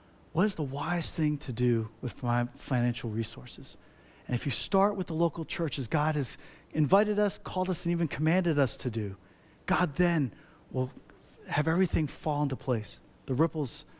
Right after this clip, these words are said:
will fall into place. And it's between you and God, going back to verse, that verse eight. Each of you should give, decide to give based on what's in your heart, based on between you and God. What does that look like for you?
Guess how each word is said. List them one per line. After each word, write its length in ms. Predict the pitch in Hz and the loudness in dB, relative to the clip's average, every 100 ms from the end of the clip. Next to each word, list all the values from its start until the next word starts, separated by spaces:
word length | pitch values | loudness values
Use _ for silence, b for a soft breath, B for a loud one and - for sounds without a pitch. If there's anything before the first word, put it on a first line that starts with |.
| b | b
will 80 | 127 | -8
fall 160 | - 131 | 0 0
into 120 | 123 | 2
place. 220 | 123 107 | 0 2
And 60 | 151 | 2
it's 100 | - | 2
between 360 | 185 - 233 | -2 2 4
you 80 | 226 | 6
and 100 | 202 | 6
God, 280 | 175 160 113 | 6 4 2
going 180 | 175 160 | 0 4
back 220 | 175 170 | 2 2
to 60 | 160 | -2
verse, 360 | 160 156 - B B B B - | -2 -2 -6 B B B B 2
that 180 | 151 - | 2 4
verse 260 | 165 - | 4 4
eight. 240 | - 131 - - _ _ _ _ _ _ _ _ _ - | 2 0 0 -12 _ _ _ _ _ _ _ _ _ 0
Each 280 | 196 240 - | 2 4 2
of 100 | 123 | 0
you 220 | 113 107 - - - | -2 -2 -8 -20 -16
should 260 | - 143 - | -8 -8 0
give, 440 | 185 185 170 - - - - _ | 2 2 -2 -8 -20 -20 -20 _
decide 420 | - 131 - 175 175 | -2 0 2 2 2
to 80 | |
give 460 | 143 143 120 113 - _ _ _ _ _ _ _ _ - | 2 4 2 0 -8 _ _ _ _ _ _ _ _ -8
based 240 | 131 - | -6 -4
on 80 | 127 | -4
what's 260 | 135 135 - | -4 -4 -2
in 120 | 123 | -2
your 120 | 123 | -2
heart, 360 | 104 113 98 - | -4 -4 -6 0
based 260 | 135 - | 0 2
on 80 | 131 | -2
between 300 | 117 - 120 | -2 -2 0
you 180 | 120 120 | 0 0
and 100 | 110 | 0
God. 220 | 107 98 - - b b b b b b | -4 -6 -10 -20 b b b b b b
What 120 | - 165 | 2 4
does 140 | 165 | 4
that 120 | 165 | 0
look 240 | 143 135 139 | 2 2 2
like 160 | 123 | 0
for 140 | - 113 | 0 0
you? 240 | 113 98 | 0 -2